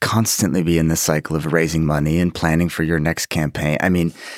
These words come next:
the number of balls one has to keep in the air at all times is,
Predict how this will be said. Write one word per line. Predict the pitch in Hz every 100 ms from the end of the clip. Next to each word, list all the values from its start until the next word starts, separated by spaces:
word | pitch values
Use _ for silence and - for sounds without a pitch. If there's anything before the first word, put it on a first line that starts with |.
| -
the | - 120
number | 127 147 151 127
of | 98 -
balls | 101 104 101 85 80 -
one | 87 85
has | 85 -
to | 92
keep | - 95 -
in | 92 85
the | 82
air | 78 85 80 78
at | 78
all | - 82 82
times | - 85 82 78 73 73 - _
is, | 78 80 76 73 -